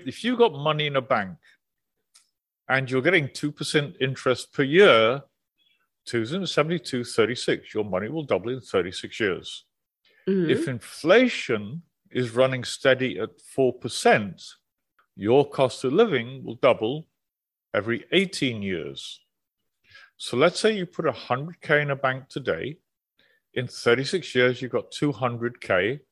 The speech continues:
Speaker 1: at two percent interest. And if inflation's running at four percent per annum, your purchasing power after thirty-six years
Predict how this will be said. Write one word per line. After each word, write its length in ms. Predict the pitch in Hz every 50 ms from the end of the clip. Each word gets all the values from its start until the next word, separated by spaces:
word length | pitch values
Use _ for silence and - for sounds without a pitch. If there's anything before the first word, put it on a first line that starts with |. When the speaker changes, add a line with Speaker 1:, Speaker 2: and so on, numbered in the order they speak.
| _ _ _ _ -
Speaker 1:
at 100 | 113 -
two 160 | - - 104
percent 360 | 95 - 131 - 175 185 190
interest. 580 | - 95 92 - - - - - - - - _ _ _ _ _ _ _ _ _ _ _ _ _ _ _ _ _
And 100 | - 131
if 120 | 131 - -
inflation's 600 | 131 113 - - 160 196 202 - 214 175 147 -
running 260 | 156 147 143 139 135
at 120 | 135 127 - _ _ _ _ - _ _
four 240 | _ - - 135 127
percent 480 | - - 120 - - 135 123 110 -
per 80 | - 123
annum, 540 | 156 208 220 185 120 101 104 120 135 143 - _ _ _ _ _ _ _ _
your 160 | 113 123 120
purchasing 880 | 113 - - _ _ - 170 180 220 214 - - 190 - - - 123 113
power 560 | - _ - - 92 90 98 104 104 - 160 151 _ _ _ _ _ _ _ _ _ _ _ -
after 260 | 117 - - - 117
thirty-six 640 | - - - 127 120 120 117 - - 110 - - -
years 460 | 214 226 170 120 120 131 - -